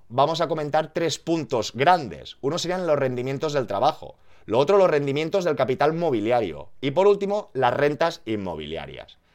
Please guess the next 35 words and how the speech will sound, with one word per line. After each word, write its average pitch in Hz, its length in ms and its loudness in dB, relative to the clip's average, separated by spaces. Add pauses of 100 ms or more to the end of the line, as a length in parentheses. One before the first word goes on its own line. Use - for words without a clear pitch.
(120)
Y 90 40 -8
en 92 120 -8
función 104 600 -4
de 110 100 0
estas 123 240 0
rentas 131 320 -2
obtenidas 123 500 -4
por 101 200 -6
cada 131 220 4
una 131 200 -2
de 95 60 -2
estas 117 360 -2
vías, 180 440 0
que 85 80 -12
al 82 40 -10
final 104 300 -4
son 123 160 -4
las 95 140 -4
que 90 120 -6
vemos 98 280 -2
o 85 80 -8
declaramos 92 500 -2
en 87 60 -8
la 87 80 -6
declaración 87 520 -6
de 98 120 -2
renta 110 360 -6 (240)
o 87 120 -6
I 113 40 -2
R 92 140 -4
P 120 140 0
F, 170 340 -4
disculpar 90 480 -6
la 95 80 0
redundancia, 135 680 0